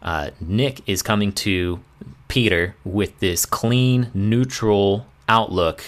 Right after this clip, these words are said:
and he's coming out with only the lens that was intended by Peter for us to have.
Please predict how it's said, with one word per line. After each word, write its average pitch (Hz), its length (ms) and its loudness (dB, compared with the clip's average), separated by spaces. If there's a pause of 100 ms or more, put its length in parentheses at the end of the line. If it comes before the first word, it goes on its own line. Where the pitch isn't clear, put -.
(100)
and 90 160 -4
he's 95 140 -2
coming 107 300 0
out 98 140 0
with 82 200 -8
only 135 340 2
the 127 120 -2
lens 98 520 -2 (400)
that 90 260 0
was 95 180 0
intended 92 600 -2 (280)
by 85 200 2
Peter 85 440 -2
for 85 240 -4
us 78 140 -4
to - 80 -10
have. 78 380 -10